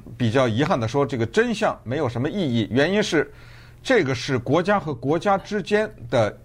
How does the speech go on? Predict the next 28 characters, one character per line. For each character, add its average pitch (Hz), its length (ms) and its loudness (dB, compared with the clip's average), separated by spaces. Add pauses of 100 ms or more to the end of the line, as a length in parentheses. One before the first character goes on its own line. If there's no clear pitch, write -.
一 180 160 2
种 107 300 0
对 196 260 2
抗， 196 320 0
而 147 220 -2
孟 214 200 0
晚 95 200 -4
舟 202 160 2
呢， 127 180 0 (720)
成 131 220 2
了 156 100 4
这 139 220 0
个 110 100 0
对 123 220 2
抗 117 240 -2
当 127 200 -2
中 135 220 0
的 113 160 0 (540)
一 120 160 4
个 120 340 2 (240)
化 175 340 -2
身 196 320 0
而 120 200 0
已。 82 260 -4 (340)
其 - 160 0
实 160 320 2 (120)
以 110 100 -2
后， 151 320 0